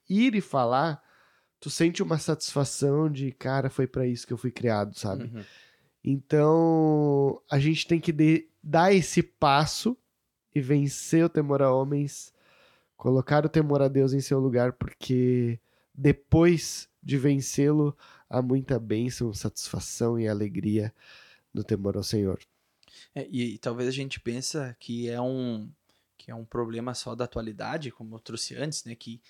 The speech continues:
Speaker 2: talvez hoje seja muito mais explícito, assim,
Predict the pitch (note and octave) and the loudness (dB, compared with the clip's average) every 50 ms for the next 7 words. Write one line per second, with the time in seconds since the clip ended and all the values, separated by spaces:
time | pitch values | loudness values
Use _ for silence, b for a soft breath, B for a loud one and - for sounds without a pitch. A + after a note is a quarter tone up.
0 | b b b - A2+ A2+ A#2 A2+ A#2 A2+ A2+ - - - B2 A#2 A#2 - A#2+ A2 | b b b -16 -12 -10 -10 -8 -8 -8 -8 -8 -8 -8 -8 -8 -6 -6 -6 -8
1 | A2 A2+ _ _ _ _ _ _ - A2+ A2+ A2+ - A#2+ A#2+ A#2+ A#2+ B2+ B2 A#2 | -8 -14 _ _ _ _ _ _ -14 -14 -14 -12 -12 -8 -6 -4 -2 -2 -2 -4
2 | A2+ - - - - A2 - - - - _ _ C3 C#3 E3+ E3+ - - C3 _ | -4 -4 -4 -6 -6 -6 -6 -8 -8 -8 _ _ -6 -6 -4 -4 -6 -8 -10 _
3 | - A#2 A#2 - - - B2+ C#3+ E3 | -18 -12 -10 -10 -10 -8 -10 -12 -12